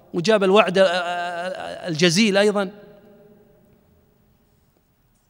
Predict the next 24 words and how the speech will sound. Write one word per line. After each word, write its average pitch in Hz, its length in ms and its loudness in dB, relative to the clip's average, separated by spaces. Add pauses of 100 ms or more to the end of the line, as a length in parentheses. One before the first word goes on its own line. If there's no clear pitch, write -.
(140)
ثم 262 260 6
قال 196 360 4
تعالى: 147 520 -2 (1200)
"ولن 240 240 -2
تستطيعوا 147 680 -4
أن 135 100 -10
تعدلوا 127 400 -8
بين 117 180 -12
النساء 107 440 -10 (1400)
ولو 226 200 2
حرصتم". - 480 -8 (720)
طيب، 185 260 -2 (120)
ما 180 120 -2
الجمع 214 320 0
بين 170 200 -4
هذه 180 180 -4
الآية 196 200 -6
الكريمة 208 540 -6 (280)
وبين 220 280 0
قوله 254 480 2 (460)
في 180 120 -4
أول 220 180 2
السورة 220 420 4
أيضًا: 240 300 4